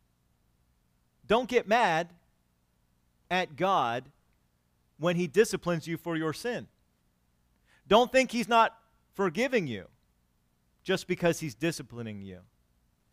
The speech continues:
See, grace removes condemnation, not consequences.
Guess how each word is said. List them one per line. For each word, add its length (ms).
See, 240
grace 520
removes 640
condemnation, 880
not 320
consequences. 1040